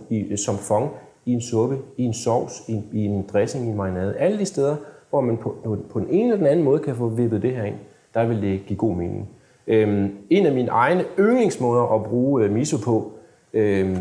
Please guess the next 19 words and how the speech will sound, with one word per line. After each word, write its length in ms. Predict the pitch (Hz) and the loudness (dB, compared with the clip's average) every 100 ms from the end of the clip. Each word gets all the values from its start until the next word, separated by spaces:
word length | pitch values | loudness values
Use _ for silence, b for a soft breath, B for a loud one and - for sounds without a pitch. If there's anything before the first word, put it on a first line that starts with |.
| - | -2
det 80 | 143 | 0
er 40 | |
simpelthen 360 | 135 156 139 143 - | 2 2 0 0 0
at, 240 | 104 98 101 | 0 0 0
at 80 | 107 | -2
tage 200 | 131 123 | 0 0
lige 220 | 131 165 | 2 0
dele 420 | 139 123 117 104 101 | 2 2 2 2 0
brunet 280 | 117 127 156 | 0 2 2
smør 220 | - 107 120 | 2 0 0
og 200 | 135 107 | 0 -2
miso 300 | 110 127 113 - | -2 -2 -4 -2
og 100 | 104 | -2
lige 160 | 104 131 | 0 0
røre 200 | 107 92 | 2 0
sammen 400 | - 127 98 92 | 0 -2 -2 -4
i 60 | 92 | -4
en, 160 | 90 | -2
øh, 180 | 87 85 | -2 -4